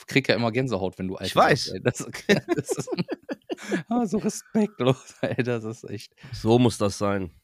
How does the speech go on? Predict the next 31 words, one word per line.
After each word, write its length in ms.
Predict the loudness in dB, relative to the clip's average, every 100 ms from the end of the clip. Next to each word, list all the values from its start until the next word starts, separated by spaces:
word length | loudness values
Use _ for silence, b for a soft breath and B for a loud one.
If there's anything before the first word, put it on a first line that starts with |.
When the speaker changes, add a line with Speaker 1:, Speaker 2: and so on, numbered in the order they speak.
| B
Speaker 1:
Ja. 160 | -12 -12 B B 2
Speaker 2:
Was 180 | 4
geht 160 | 6 6
ab? 140 | 6 6
Was, 220 | 2 4
wie 200 | 4 6
war 120 | 6
deine 240 | 8 6 6
Woche, 220 | 4 4
Junge? 300 | 4 6 4 -2 -18 _
Erzähl. 440 | 0 4 4 6
Speaker 1:
Hm, 140 | 4 0
ich 120 | 0
überleg 240 | 2 2 2
gerade, 240 | 0 0
ich 100 | 2
hab 80 | 2
ja 60 |
nur 120 | 2 -2
bis 100 | 0
Mittwoch 260 | 0 0
gearbeitet, 380 | 2 4 4 0
ich 60 | -2
hab 100 | -2
ja 60 |
Donnerstag, 380 | -2 -4 -4 -4
Freitag 260 | 0 0 0
frei 160 | -2
gehabt. 280 | 0 0 -4 _ _ -20 _ -10
Speaker 2:
Schmutz. 640 | -4 2 2 2 -4 -4
Speaker 1:
Ähm, 480 | 0 4 4 4 2